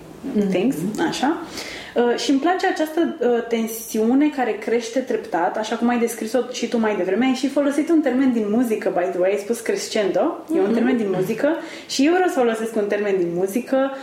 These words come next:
Speaker 2: um, că îmi place, uh, creșterea asta graduală a tensiunii, așa cum este glisandoul la vioară. Eu am studiat vioară și la vioară nu ai note fixe, cum ai la pian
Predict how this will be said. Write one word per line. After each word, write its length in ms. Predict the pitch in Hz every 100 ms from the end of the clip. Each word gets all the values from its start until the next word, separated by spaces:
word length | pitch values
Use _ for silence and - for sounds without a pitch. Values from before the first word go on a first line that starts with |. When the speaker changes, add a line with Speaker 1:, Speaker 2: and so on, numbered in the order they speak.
| - -
Speaker 2:
um, 680 | - 226 220 214 214 208 202 190
că 60 | 214
îmi 120 | 202
place, 320 | 233 277 285 247 -
uh, 140 | 202
creșterea 440 | 202 247 254 262 220
asta 180 | 220 214
graduală 420 | 190 180 190 214 202
a 40 |
tensiunii, 640 | 190 175 180 226 262 277 214
așa 180 | 226
cum 140 | 269 269
este 200 | 262 269
glisandoul 920 | 214 214 208 226 233 226 190 202 202
la 80 | 202
vioară. 420 | 190 196 185 165 170
Eu 60 |
am 260 | 175 175 175 -
studiat 420 | 185 - 185 196 196
vioară 320 | 165 233 277
și 340 | 269 247 233 - -
la 80 | - 208
vioară 220 | 233 269
nu 220 | 277 262
ai 100 | 277
note 400 | 247 226 233 233
fixe, 580 | 208 196 - 226 - 151
cum 160 | 147 196
ai 120 | 196
la 80 | 190
pian 500 | - 208 208 226